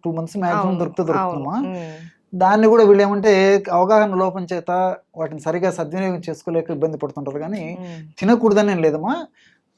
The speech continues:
Speaker 1: తినే విధానంలో అవగాహన కలిగి ఉండి తింటే సరిపోతుందమ్మా.
Speaker 2: మ్మ్.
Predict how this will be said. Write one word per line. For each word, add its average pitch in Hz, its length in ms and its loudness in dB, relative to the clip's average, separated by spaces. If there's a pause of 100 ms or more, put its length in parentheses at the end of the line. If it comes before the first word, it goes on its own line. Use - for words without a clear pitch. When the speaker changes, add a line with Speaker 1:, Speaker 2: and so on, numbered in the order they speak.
(140)
Speaker 1:
తినే 240 240 4
విధానంలో 226 500 4
అవగాహన 220 400 4
కలిగి 190 240 -4
ఉండి 185 140 -4
తింటే 180 240 -4
సరిపోతుందమ్మా. 139 680 -6
Speaker 2:
మ్మ్. 175 600 -12